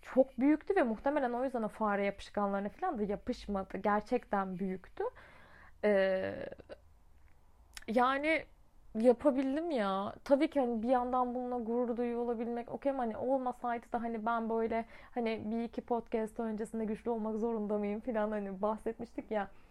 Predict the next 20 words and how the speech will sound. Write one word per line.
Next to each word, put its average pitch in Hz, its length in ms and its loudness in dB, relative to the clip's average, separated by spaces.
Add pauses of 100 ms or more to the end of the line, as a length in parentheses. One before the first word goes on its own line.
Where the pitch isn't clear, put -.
(400)
Hani 233 160 0
ben 370 220 4
güçsüz 370 380 4
olsaydım 330 720 4
da 269 40 4
o 277 220 8
gelmeseydi, 269 800 6
ben 269 240 6
bu 294 80 -4
travmayı 269 540 4
yaşamasaydım 269 920 2
diye 226 220 0
düşünüyorum 240 460 -2
ama, 339 300 0 (520)
eee, 208 720 0 (1800)
yine 277 300 2
de 262 200 2 (380)
işte 233 380 -2 (300)
can 254 340 0 (100)
yani. 196 440 -4